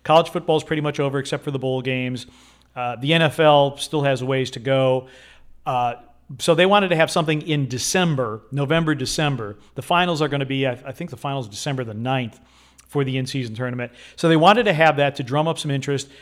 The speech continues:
So you go from the in-season tournament to the Christmas games,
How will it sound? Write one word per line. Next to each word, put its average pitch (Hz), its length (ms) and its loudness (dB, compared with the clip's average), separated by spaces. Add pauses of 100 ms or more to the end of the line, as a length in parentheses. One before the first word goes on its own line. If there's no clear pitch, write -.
So - 140 -6
you 139 140 0
go 151 200 4
from 143 200 -4
the 131 120 -2
in-season 185 380 -4
tournament 147 460 -4
to 123 100 -10
the 110 80 -12
Christmas 170 420 -6
games, 147 500 -2